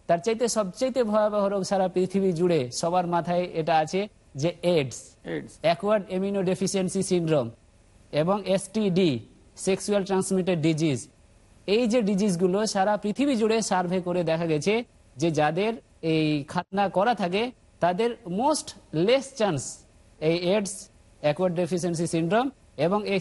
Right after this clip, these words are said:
Speaker 1: সেক্সুয়াল ট্রান্সমিটেড ডিজিজ। তাহলে যাদের খাতনা করা থাকে, তারা এই রোগগুলো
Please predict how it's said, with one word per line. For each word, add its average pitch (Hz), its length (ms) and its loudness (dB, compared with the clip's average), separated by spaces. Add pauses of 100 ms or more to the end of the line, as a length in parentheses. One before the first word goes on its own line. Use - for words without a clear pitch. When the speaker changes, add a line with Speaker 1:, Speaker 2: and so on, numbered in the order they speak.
(100)
Speaker 1:
সেক্সুয়াল 196 420 -2
ট্রান্সমিটেড 185 540 0
ডিজিজ। 156 280 0 (540)
তাহলে 175 220 2 (120)
যাদের 190 240 0 (100)
খাতনা 202 360 0
করা 226 160 2 (100)
থাকে, 185 220 -4 (120)
তারা 170 180 2 (160)
এই 170 160 2
রোগগুলো 160 320 0